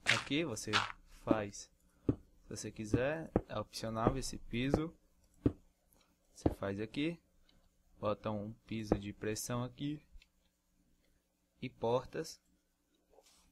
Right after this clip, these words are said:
ao redor. Quando a pessoa entrar aqui, ela vai, a porta fecha. Mas a pessoa pode pular, então vamos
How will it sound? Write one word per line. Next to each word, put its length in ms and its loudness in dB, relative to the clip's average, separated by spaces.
ao 180 2
redor. 420 -4
Quando 340 0
a 100 2
pessoa 440 -4
entrar 300 -2
aqui, 240 -4
ela 220 -2
vai, 140 -2
a 80 -4
porta 320 -6
fecha. 400 -18
Mas 440 10
a 180 12
pessoa 340 0
pode 220 0
pular, 400 8
então 480 12
vamos 360 0